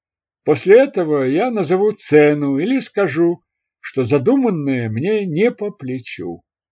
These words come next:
Только в такой последовательности, ни в какой другой. У нас нет времени. Время всегда есть на то, чтобы подумать, взвесить все "за"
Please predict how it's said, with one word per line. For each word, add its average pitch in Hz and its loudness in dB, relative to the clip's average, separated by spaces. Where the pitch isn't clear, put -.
Только 170 0
в - -14
такой 120 -4
последовательности, 117 -8
ни 95 -8
в 123 -14
какой 120 -10
другой. 85 -14
У 90 -18
нас 101 -8
нет 147 -2
времени. 147 -8
Время 117 -4
всегда 78 -12
есть 113 -6
на 104 -8
то, 165 -6
чтобы 127 -4
подумать, 143 0
взвесить 113 -4
все 120 -6
"за" 117 -6